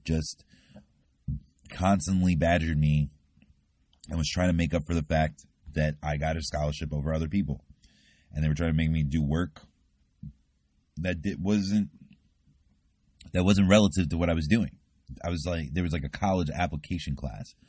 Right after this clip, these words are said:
So anyway, she was really mean to me, and I didn't give a fuck about her. And so when she died of cancer, they tried to make me do some, like, eulogy speech about her. And I fucking totally turned it down,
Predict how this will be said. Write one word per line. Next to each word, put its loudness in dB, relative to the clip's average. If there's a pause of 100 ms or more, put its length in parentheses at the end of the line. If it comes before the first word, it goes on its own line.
(420)
So 2
anyway, 8
she 2
was 4
really 4
mean 4
to 2
me, 6
and 4
I 6
didn't 2
give 0
a 2
fuck 0
about 2
her. -2 (540)
And 4
so 2
when 6
she -2
died 6
of 2
cancer, 4 (540)
they 6
tried 4
to 0
make 4
me 2
do 4
some, 4
like, 8
eulogy 6
speech -2
about -2
her. -6 (320)
And 2
I 4
fucking 0
totally 6
turned 2
it 2
down, 4